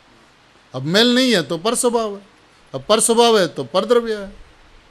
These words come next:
सीधी सादी बात है, logic तो हम दे रहे हैं कि वो स्वभाव का कोई मेल नहीं। मैं त्रिकाली सनातन सत्य वस्तु और वो एक समय वाली वस्तु, मैं त्रिकाल नित्य वस्तु, वो अनित्य वस्तु,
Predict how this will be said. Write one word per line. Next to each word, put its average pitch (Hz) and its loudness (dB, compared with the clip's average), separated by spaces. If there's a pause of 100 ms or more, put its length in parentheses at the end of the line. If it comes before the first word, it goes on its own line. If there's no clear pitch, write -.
(960)
सीधी 147 -10
सादी 175 -4
बात 180 -2
है, 170 -2
logic 143 -6
तो 185 -2
हम 190 0
दे 208 4
रहे 180 2
हैं 151 -6 (360)
कि 160 -4
वो 165 2
स्वभाव 175 4
का 220 2
कोई 202 2
मेल 180 0
नहीं। 160 -4
मैं 185 -2
त्रिकाली 202 0
सनातन 196 -6
सत्य 185 -10
वस्तु 135 -10 (680)
और 135 -6
वो 147 0
एक 156 -8
समय 160 -8
वाली 160 -8
वस्तु, 156 -16 (340)
मैं 170 -6
त्रिकाल 196 2
नित्य 202 -2
वस्तु, 170 -4 (220)
वो 113 -12
अनित्य 143 -8
वस्तु, 151 -10